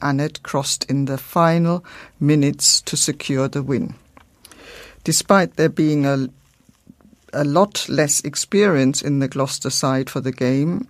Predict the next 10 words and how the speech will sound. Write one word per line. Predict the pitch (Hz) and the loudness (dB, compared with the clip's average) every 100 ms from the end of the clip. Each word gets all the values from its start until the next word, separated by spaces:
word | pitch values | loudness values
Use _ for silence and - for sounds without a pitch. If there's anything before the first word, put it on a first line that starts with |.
| - | -6
it | 175 160 | -4 2
was | 156 143 | 2 2
the | - | -2
hosts | 151 160 151 - - | 0 2 2 0 -6
who | - | -2
looked | 143 131 131 | 0 0 -4
the | - | -2
most | 127 135 135 - - | 2 2 0 -2 -6
con-, | - 135 - - - - - | -2 -2 -2 -8 -14 -16 -4
cohesive | 147 139 165 185 - - 175 - | -2 -2 0 0 2 0 0 -4